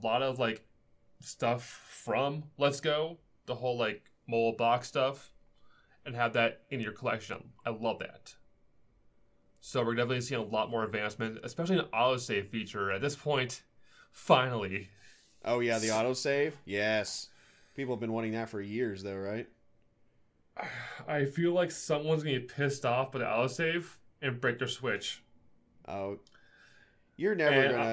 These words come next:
Speaker 1: I
Speaker 2: you're never gonna please everybody, though.
Speaker 1: I'm gonna point out the one instance, legendaries.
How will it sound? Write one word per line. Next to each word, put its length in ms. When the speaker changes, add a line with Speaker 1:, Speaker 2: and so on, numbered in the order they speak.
Speaker 1:
I 120
Speaker 2:
you're 140
never 160
gonna 120
please 280
everybody, 380
though. 200
Speaker 1:
I'm 220
gonna 160
point 300
out 80
the 60
one 360
instance, 720
legendaries. 840